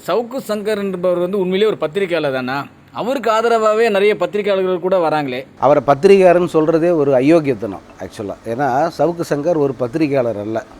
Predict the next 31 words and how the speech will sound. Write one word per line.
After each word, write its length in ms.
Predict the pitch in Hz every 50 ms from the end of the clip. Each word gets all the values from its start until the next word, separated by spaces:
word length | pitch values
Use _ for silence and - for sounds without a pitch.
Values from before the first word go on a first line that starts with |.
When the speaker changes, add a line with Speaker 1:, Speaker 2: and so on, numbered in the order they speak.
| - - - - - - - - -
Speaker 2:
அப்ப 280 | - 123 127 - 143 151
பத்திரிகையாளர்னா 600 | 143 226 226 214 214 214 208 208 190 208 226 220
என்ன? 380 | 190 170 175 180 175 156 139 139
அவங்களுக்குன்னு 440 | 160 160 170 170 160 180 190 180
தனியா 320 | 147 151 143 156 165 165 151
ஏதோ 120 | 135 143
கொம்பு 380 | 135 - 147 143 156 143 139 135
முளைச்சிருக்கா 480 | 131 - - 107 104 107 127 123 110 80 101
அப்படின்னு 440 | 113 113 117 123 120 117 113 117 113 110 -
ஒரு 140 | 113 120 117 -
கேள்வி 320 | - 143 143 127 123 117
எழலாம். 280 | 113 110 110 104 92 - - - - - - - - - - - - - -
அப்படி 300 | - 127 127 180 175 180
இல்ல, 380 | 185 185 180 151 160 185 185 - - - - -
எதையுமே 560 | 127 160 185 196 240 226 226 226 226 233 226 214
வந்து 280 | 185 165 175 175 208
சொல்கிற 480 | - - 190 190 214 214 185 202 196 175
விதம் 320 | 143 151 151 175 180 180 - -
அப்படின்னு 320 | 127 131 139 151 147 151 147
ஒண்ணு 100 | 139 131
இருக்கு 220 | 127 120 110 123 117
இல்லையா, 420 | 110 120 143 151 139 123 127 151
எழுதுற 300 | 185 196 196 180 185 165
விதம் 320 | 135 139 131 151 151 151 147 -
அப்படின்னு 340 | 113 120 131 135 135 139 135
ஒண்ணு 100 | 131 123
இருக்கு 200 | 123 117 107 107
இல்லையா, 420 | 107 107 107 120 143 151 135 107 - - -
அது 220 | 98 117 135 165 165
வந்து 280 | 147 135 147 180 175
ஒரு 160 | 160 131 120